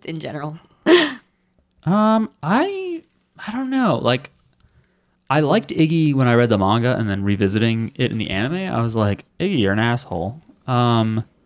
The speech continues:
Speaker 2: 'cause I really just didn't like that he did not help enough in that desert fight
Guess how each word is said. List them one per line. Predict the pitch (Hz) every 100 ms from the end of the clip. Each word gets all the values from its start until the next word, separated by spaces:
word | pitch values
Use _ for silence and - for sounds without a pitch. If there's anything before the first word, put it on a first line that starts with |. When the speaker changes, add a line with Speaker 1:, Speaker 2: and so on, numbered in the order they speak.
| _ _
Speaker 2:
'cause | - 127
I |
really | 127 165 185 151
just | 127 -
didn't | 120 104
like | 101 95
that | -
he | 98 98 87
did | 98
not | 95 95 95 -
help | 101 92 -
enough | 95 87 - - _
in | 110 98
that | 90 -
desert | 95 92 -
fight | - 92